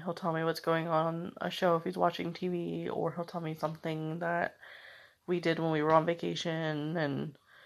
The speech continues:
we went through the mountains or something. Like, he, that's his big thing lately, is, like, telling me about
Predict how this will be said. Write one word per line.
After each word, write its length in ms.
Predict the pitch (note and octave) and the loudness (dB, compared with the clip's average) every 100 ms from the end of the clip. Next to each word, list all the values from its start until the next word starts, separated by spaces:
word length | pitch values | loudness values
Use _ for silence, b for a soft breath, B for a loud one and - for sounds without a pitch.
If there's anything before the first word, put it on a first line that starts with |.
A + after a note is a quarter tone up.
| B B | B B
we 100 | - | 0
went 160 | D3+ D#3+ | 0 2
through 100 | E3 | 2
the 80 | E3+ | 2
mountains 760 | E3 D#3+ D#3 E3+ D#3 D3+ E3 | 4 4 4 2 0 0 -4
or 80 | F3 | -6
something. 400 | E3+ E3+ E3 E3+ | -6 -6 -2 0
Like, 200 | E3+ D#3+ | 2 0
he, 160 | - F#3 | 0 2
that's 220 | E3+ E3+ | 2 2
his 120 | E3+ | -2
big 220 | E3 D#3 - | 2 0 0
thing 160 | D3 | -2
lately, 420 | C#3+ C3 - - | 0 0 -2 -2
is, 320 | F2 C3 - - | 0 -2 -6 -12
like, 280 | - - - - | -4 -4 -6 0
telling 380 | E3 D#3 D3+ | 4 4 2
me 140 | D3+ C#3 | -2 0
about 460 | D#3+ D#3+ D#3 - | 0 2 0 -4